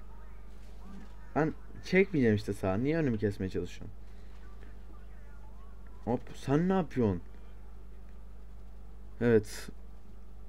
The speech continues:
Daha uzak herhalde yerimiz. Şöyle bakalım. Yo, fazla uzak değil. Buradan dümdüz ilerliyoruz.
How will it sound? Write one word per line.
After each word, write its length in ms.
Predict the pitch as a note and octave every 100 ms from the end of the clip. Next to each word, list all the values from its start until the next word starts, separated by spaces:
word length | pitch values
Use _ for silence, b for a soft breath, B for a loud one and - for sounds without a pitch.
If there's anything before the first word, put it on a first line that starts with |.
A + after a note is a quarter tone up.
| - - F#2
Daha 160 | B2
uzak 340 | A#2 A#2+ C3+ B2
herhalde 300 | G2 F#2 F#2+
yerimiz. 260 | F#2 F#2
Şöyle 380 | - - A2+ G2+
bakalım. 380 | G#2+ B2 A2+ C3 - b b b b - -
Yo, 280 | B2+ A#2+ G2
fazla 320 | C3 A#2+ A2+
uzak 240 | A2 A2
değil. 160 | G#2+ F#2+
Buradan 320 | G#2 G#2 G2+
dümdüz 240 | G2+ G2+ G2
ilerliyoruz. 640 | F#2 F2+ G2 A#2 - -